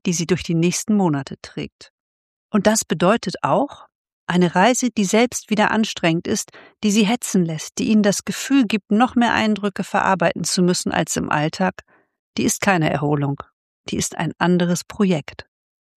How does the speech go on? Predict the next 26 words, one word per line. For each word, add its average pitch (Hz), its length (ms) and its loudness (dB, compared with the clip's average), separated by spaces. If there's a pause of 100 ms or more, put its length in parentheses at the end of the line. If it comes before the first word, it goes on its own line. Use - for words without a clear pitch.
(600)
Ich 208 100 0
stelle 277 240 4
mir 240 180 4
bei 202 120 6
meinen 202 260 4
Reisen 196 480 2
immer 202 240 4
eine 190 200 2
Frage. 147 600 -8 (140)
Nicht, 208 320 -2 (280)
was - 200 -2
können 233 240 4
meine 196 220 2
Kunden 233 440 2
in 180 160 0
dieser 185 320 2
Region 175 500 -2
sehen, 220 520 0 (240)
sondern 185 540 2 (420)
wie 185 100 0
fühlen 254 340 2
sie 156 140 -2
sich 143 240 -6
auf - 140 -10
dieser 156 220 -2
Reise? 151 520 -4